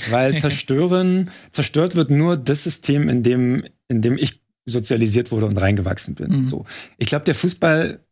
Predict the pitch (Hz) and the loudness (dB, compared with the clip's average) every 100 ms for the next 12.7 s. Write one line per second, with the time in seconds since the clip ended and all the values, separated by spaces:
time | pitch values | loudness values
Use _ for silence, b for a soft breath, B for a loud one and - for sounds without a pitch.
0 | _ _ _ _ - 156 - - 180 - | _ _ _ _ -4 -4 -2 -6 -4 0
1 | 127 214 - 113 - 110 104 - 104 98 | 2 2 0 -6 -4 -4 -2 -2 -2 -2
2 | - 101 104 101 104 - - - - - | -4 -6 -4 -4 -4 -6 -6 -6 -8 -8
3 | - 117 113 107 B B B B _ _ | -6 -2 0 0 B B B B _ _
4 | _ _ _ _ _ _ - 143 156 165 | _ _ _ _ _ _ -2 0 2 0
5 | 208 202 - 160 - - 120 165 170 151 | 0 0 -2 -4 -6 -2 2 4 2 2
6 | 127 113 123 123 95 92 95 - 147 254 | 2 2 0 0 -4 -4 -8 -4 -4 -4
7 | - - 113 - 139 117 110 104 107 - | -10 -6 -4 -2 -2 0 -2 -2 -8 -10
8 | B B B - 123 123 117 156 165 214 | B B B -4 -2 -2 -2 -2 2 2
9 | 214 214 - 143 - - 147 156 - 185 | 2 0 0 -2 -2 -6 -4 -4 -2 0
10 | 196 220 240 - 123 147 170 147 113 131 | 2 2 0 -2 -2 0 0 0 2 0
11 | 147 127 117 104 120 180 180 196 208 170 | 0 0 -2 0 -2 -2 0 0 2 2
12 | 123 - 113 131 139 - _ | 0 -2 -2 0 -2 -4 _